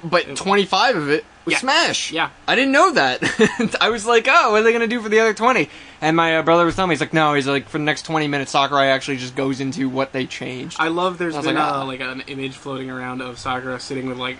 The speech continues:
Speaker 2: straight lace in the chair during that video presentation, and the caption on the bottom is just like, "Don't ask me for anything ever again." <laughs>
Speaker 1: This is, this is my gift to you. Um, I saw that Donkey Kong got a graphical update.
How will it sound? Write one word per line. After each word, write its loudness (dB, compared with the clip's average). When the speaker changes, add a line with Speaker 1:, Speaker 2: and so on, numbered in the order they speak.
Speaker 2:
straight -6
lace -6
in -6
the -6
chair -6
during -6
that -6
video -6
presentation, -6
and -8
the -12
caption -4
on -6
the -8
bottom -10
is -16
just -12
like, -12
"Don't -2
ask -4
me -6
for -6
anything -8
ever -4
again." -10
<laughs> -8
Speaker 1:
This -6
is, -6
this -8
is -8
my 0
gift -4
to -4
you. -4
Um, 4
I 2
saw 2
that 2
Donkey -2
Kong 2
got 2
a 2
graphical 0
update. 0